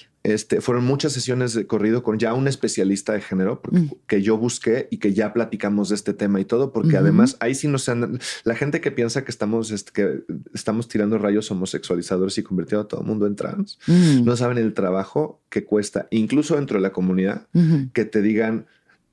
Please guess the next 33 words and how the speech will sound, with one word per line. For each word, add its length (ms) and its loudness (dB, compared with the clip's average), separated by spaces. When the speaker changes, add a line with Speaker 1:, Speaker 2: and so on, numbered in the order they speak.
Speaker 1:
si 200 0
es 80 2
la 140 2
decisión 440 -2
correcta. 420 -4
Entonces, 440 0
hubo 220 2
mucha 380 0
terapia 420 0
para 180 -2
confirmar 520 -2
el 80 -2
diagnóstico 680 -2
de 60 0
Speaker 2:
Ok. 80 0
Speaker 1:
disforia 460 0
de 60 -4
género, 380 -8
Speaker 2:
Ok. 260 -2
Speaker 1:
para 220 -2
poder 200 2
empezar 360 -4
el 80 0
tratamiento 540 -8
físico, 440 -12
que 120 0
empecé 720 -2
en 460 -8
enero. 420 -6
El 100 -8
quince 340 -4
de 60 -2
enero 380 -4